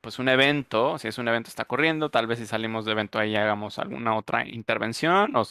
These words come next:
tal cual, eh, si está viendo algún montaje, pues vean a la gente, ¿no? Montar el, el escenario o alguna cosa así, pero eso es lo que, es lo único que estaríamos transmitiendo del evento. A-, aparte de Viernes Furry, ¿no? Que ese por, de manera individual es algo que se transmitiría, y ya si alguna otra persona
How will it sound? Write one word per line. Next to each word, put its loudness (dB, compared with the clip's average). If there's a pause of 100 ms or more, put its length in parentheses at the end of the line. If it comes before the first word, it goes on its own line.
tal 0
cual, 2 (440)
eh, -4
si -8
está 0
viendo 2
algún 0
montaje, 0
pues -10
vean 2
a 0
la -2
gente, -6
¿no? -10
Montar -2
el, -6 (420)
el -4
escenario 0
o -4
alguna -8
cosa -16
así, -6 (180)
pero 2
eso -2
es -14
lo 0
que, -6
es 0
lo 0
único 0
que -8
estaríamos -4
transmitiendo 0
del -4
evento. -4 (420)
A-, 4
aparte 4
de 4
Viernes 2
Furry, -4
¿no? -8
Que 0
ese -2
por, -14
de 0
manera 4
individual 4
es -4
algo -4
que -10
se -10
transmitiría, 0
y 0
ya 4
si -4
alguna -2
otra -2
persona 0